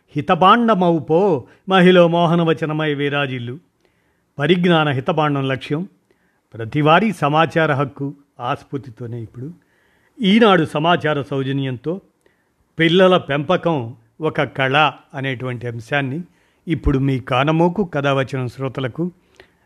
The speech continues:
మీ కానమోకు స్వరంలో వినిపిస్తాను, వినండి. పిల్లల పెంపకం ఒక కళ. ఇక వినండి.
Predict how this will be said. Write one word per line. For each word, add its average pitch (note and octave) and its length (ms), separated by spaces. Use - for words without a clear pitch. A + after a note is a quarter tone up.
మీ D#3 180
కానమోకు D#3 580
స్వరంలో C3 400
వినిపిస్తాను, A#2+ 600
వినండి. B2 400
పిల్లల E3+ 380
పెంపకం C#3+ 840
ఒక C3+ 220
కళ. B2 400
ఇక B2+ 160
వినండి. A#2+ 460